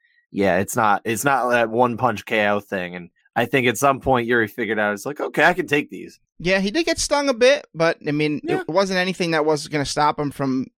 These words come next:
Speaker 2: fighting the way he wants to fight, which is pressure, pressure, pressure.
Speaker 1: Yeah, he got, like, a, he just got buzzed, you know?
Speaker 2: Yeah, I actually, for a minute,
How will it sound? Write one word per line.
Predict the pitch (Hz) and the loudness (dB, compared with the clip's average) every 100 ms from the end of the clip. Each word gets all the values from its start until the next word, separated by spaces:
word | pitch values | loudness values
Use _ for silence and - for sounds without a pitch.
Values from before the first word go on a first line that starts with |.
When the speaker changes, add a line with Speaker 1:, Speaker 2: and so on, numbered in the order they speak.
| _ - | _ -6
Speaker 2:
fighting | 147 143 139 | -2 0 -2
the | 135 | -2
way | 139 | -2
he | 143 143 | 0 0
wants | 143 - | -2 -6
to | |
fight, | 120 135 143 127 | -4 -2 -2 -2
which | 135 | -8
is | 123 120 - _ _ - | -10 -12 -18 _ _ -6
pressure, | 143 143 131 | -4 -2 -6
pressure, | - 139 135 127 | -4 -4 -4 -8
pressure. | - 139 - 117 - _ - | -4 -4 -4 -12 -14 _ -6
Speaker 1:
Yeah, | 190 | -2
he | 202 | 2
got, | 285 | 2
like, | 240 220 | 4 2
a, | 392 | 0
he | 202 277 | -4 -10
just | 254 | -2
got | 208 104 - | -2 -2 -4
buzzed, | 110 90 87 104 | -6 -6 -12 -14
you | 98 | -10
know? | 107 107 _ _ _ - | -10 -12 _ _ _ -8
Speaker 2:
Yeah, | 147 139 139 - | -2 0 0 -2
I | 143 | 0
actually, | 220 - 190 127 - _ _ _ _ - | 0 0 -4 -8 -20 _ _ _ _ -12
for | - 151 | 0 2
a | |
minute, | 143 185 233 | 2 2 2